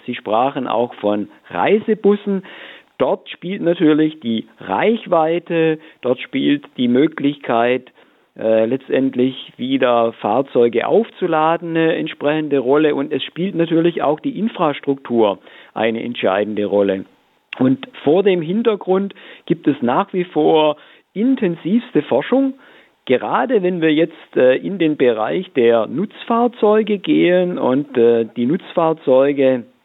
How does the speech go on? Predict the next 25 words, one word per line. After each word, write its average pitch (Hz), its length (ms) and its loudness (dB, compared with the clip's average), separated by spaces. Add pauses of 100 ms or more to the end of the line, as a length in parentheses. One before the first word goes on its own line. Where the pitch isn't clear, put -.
(240)
die 135 260 4
für 123 200 2
den 110 160 -2
Langstreckenverkehr 190 1120 0
eingesetzt 147 640 -4
werden. 127 420 0 (320)
Da 113 100 -4
gibt 180 200 -4
es 165 140 0
einen 131 340 -2
hochinteressanten 180 960 0
technologischen 160 800 0
Wettbewerb 156 760 2
aktuell 143 800 0
zwischen 139 420 -4 (320)
rein 131 380 -2
batterieelektrischen 220 1040 -4
Fahrzeugen, 185 880 0 (340)
zwischen 131 540 0 (120)
Fahrzeugen, 180 880 0
die 151 120 -2
mit 135 240 0
Brennstoffzelle 175 1120 0
und 113 260 -6
Wasserstoff 214 640 -2